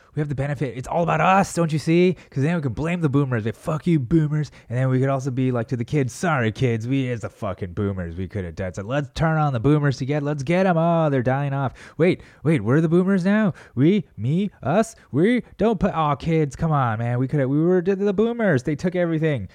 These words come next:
The boomers took everything, kids. They're the ones. You know what we should do? Give 'em life extension technology so we can throw 'em in jail. <laughs>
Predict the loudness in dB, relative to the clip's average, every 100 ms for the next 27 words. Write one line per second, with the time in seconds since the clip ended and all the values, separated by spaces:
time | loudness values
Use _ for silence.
0 | _ -14 -12 0 2 2 -2 -4 -4 -2
1 | -2 -2 -6 -10 -6 -4 -4 -6 -12 -10
2 | -6 -4 -4 -4 -4 -6 -12 -20 -12 -4
3 | -2 0 -2 -2 -4 -4 -2 -2 -4 _
4 | _ -4 -2 -2 -2 -4 -4 -8 -8 -10
5 | -8 -8 -6 -6 -6 -6 -8 -4 -4 -4
6 | -6 0 4 4 4 2 -2 0 0 0
7 | -4